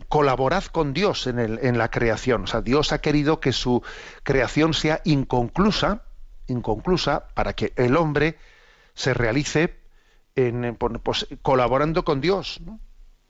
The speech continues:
Y así se asemeja a su creador, ¿eh? Se asemeja a su creador y dice al mismo tiempo que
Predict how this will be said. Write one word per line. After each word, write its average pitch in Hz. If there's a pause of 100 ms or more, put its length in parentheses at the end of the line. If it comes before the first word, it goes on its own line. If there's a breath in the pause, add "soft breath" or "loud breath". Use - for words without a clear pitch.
(560)
Y 139
así 123
se 175
asemeja 151
a 120
su 131
creador, 107 (1040)
¿eh? 131 (640 soft breath)
Se -
asemeja 123
a 135
su 139
creador 147 (1200 soft breath)
y 139
dice 160
al 160
mismo 165
tiempo 165
que 139